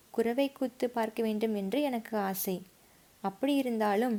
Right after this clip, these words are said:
நான் உன்னை எப்படி அழைத்து போக முடியும்?" "என்னை உன் பணியாளன் என்று சொன்னால் போகிறது." வந்தியத்தேவனுக்கு முன்னால் ஏற்பட்ட சந்தேகம் வலுப்பட்டது. "அந்த மாதிரி ஏமாற்று மோசடிக்கெல்லாம் நீ வேறு யாரையாவது பார்க்க வேண்டும்.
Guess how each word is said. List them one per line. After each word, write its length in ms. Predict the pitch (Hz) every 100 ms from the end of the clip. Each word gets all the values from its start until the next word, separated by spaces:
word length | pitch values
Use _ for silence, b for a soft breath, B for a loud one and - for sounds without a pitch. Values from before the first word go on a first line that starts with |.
| 190
நான் 340 | 220 202 226 262
உன்னை 260 | 233 226 214
எப்படி 300 | 196 254 294
அழைத்து 340 | 247 240 254
போக 280 | 254 233 233
முடியும்?" 440 | 226 220 220 226 226 - - - b b b b b _ -
"என்னை 360 | 226 226 277
உன் 180 | 285 240
பணியாளன் 640 | 220 214 240 277 277 285
என்று 260 | 247 214 226
சொன்னால் 460 | 226 220 202 254 285
போகிறது." 600 | 226 220 214 180 202 240 - b b b b b b 220
வந்தியத்தேவனுக்கு 880 | 208 226 277 285 269 254 240 233 240
முன்னால் 400 | 220 214 233 247
ஏற்பட்ட 400 | 226 - 214 208
சந்தேகம் 560 | 208 196 185 214 262
வலுப்பட்டது. 640 | 196 226 226 208 190 185 - - b b b b
"அந்த 260 | - 214 247
மாதிரி 380 | 240 226 269 269
ஏமாற்று 540 | 208 226 254 254 247
மோசடிக்கெல்லாம் 720 | 233 226 233 214 214 208 220
நீ 160 | 247 220
வேறு 300 | 190 214 254
யாரையாவது 580 | 240 226 220 214 208 214
பார்க்க 320 | 208 190 190
வேண்டும். 380 | 185 180 180